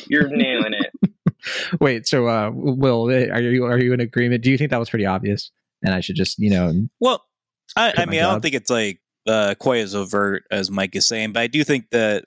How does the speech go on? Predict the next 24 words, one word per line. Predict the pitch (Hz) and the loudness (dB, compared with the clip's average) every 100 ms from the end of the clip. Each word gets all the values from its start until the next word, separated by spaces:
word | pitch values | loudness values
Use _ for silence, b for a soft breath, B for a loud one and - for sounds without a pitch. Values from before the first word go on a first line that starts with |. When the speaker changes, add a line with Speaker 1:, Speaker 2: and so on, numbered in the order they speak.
| - | -2
Speaker 3:
we, | 120 | -2
we | 120 127 | 0 0
saw | - 180 | 2 2
from | 165 139 | 0 -2
that | 123 | -4
dinner | 98 127 120 | -2 -2 -2
scene | - 110 104 | -2 -4 -4
that | 104 101 _ B B _ | -2 -4 _ B B _
Bobby's, | - 143 139 135 | 0 0 0 -2
like, | 131 104 | -2 -2
the | 113 | -2
only | 117 120 117 110 104 101 - - | 0 0 0 -2 -2 -4 -8 -10
one | 104 104 107 104 101 98 92 | -2 0 2 0 -2 -6 -6
that | 104 95 | -6 -6
can | 98 | -8
kinda | - 113 | -4 -4
turn | 98 - 117 107 101 98 92 | -6 -4 -4 -4 -6 -8 -4
Jimmy | 113 101 | -4 -4
down | 90 104 98 95 95 | -4 -4 -2 -4 -6
and | 95 | -8
can | - 101 | -6 -6
kinda | - 110 | -4 -6
make | 101 104 - | -4 -6 -6
him, | 101 95 92 | -6 -6 -6